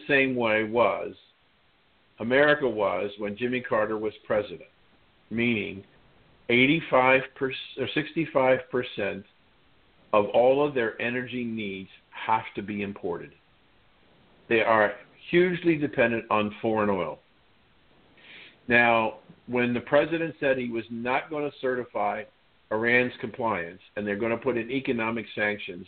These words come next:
and cut energy shipments, they're the third largest exporter of crude oil in the world, about three million barrels a day. The Chinese refineries, the next morning,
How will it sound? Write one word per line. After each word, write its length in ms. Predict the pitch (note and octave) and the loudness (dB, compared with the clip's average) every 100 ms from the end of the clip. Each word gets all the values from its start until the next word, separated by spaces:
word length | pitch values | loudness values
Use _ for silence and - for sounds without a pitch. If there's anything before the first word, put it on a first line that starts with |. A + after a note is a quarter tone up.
| - | -10
and 180 | G#2+ G2+ | -8 -4
cut 300 | - B2 - _ _ _ _ - | 0 -2 -2 _ _ _ _ 0
energy 580 | D3 E3+ B2 A2 A2+ - _ _ _ _ - | 2 2 0 -4 -4 -10 _ _ _ _ -6
shipments, 400 | A2+ - - G2 - _ _ _ _ _ _ - | -4 -4 -8 -14 -16 _ _ _ _ _ _ -4
they're 280 | A2+ B2+ D3 | 4 6 6
the 120 | C#3+ - | 2 0
third 220 | D3+ E3 | 0 2
largest 420 | D3 C#3+ C#3+ C#3 - - | 2 2 2 -6 -8 -6
exporter 580 | B2+ - B2+ B2 A#2 | -6 -4 -2 0 -2
of 140 | A2+ G2+ | -4 -6
crude 220 | - B2+ | -4 0
oil 240 | G#2+ G#2+ | 0 0
in 80 | G#2 | -2
the 60 | G2+ | -4
world, 360 | G#2 G2 D#2+ - _ _ - | -4 -4 -6 -12 _ _ -12
about 320 | G2 A#2 A#2 - | 2 2 2 -4
three 200 | B2+ C3+ | -2 0
million 460 | B2+ B2 A#2+ A#2 | 0 -2 -2 -4
barrels 380 | G#2+ G#2 G#2 G#2 G2+ | -2 0 2 0 -6
a 40 | |
day. 260 | F#2+ F2+ E2 _ _ _ _ _ _ _ _ _ _ - A2 | -8 -8 -8 _ _ _ _ _ _ _ _ _ _ -14 -8
The 100 | G#2+ | -2
Chinese 560 | - D3+ E3+ E3+ F3 D#3 | 2 4 4 4 2 2
refineries, 800 | D3 - C#3 C#3+ C#3+ A#2 F2 D#2+ - _ - | -2 0 2 4 4 0 -4 -14 -20 _ -4
the 100 | A#2+ | -2
next 440 | C3+ D#3 E3+ - | 2 2 2 -4
morning, 540 | D3 D#3 F3+ D3+ G2+ | -4 0 2 0 -2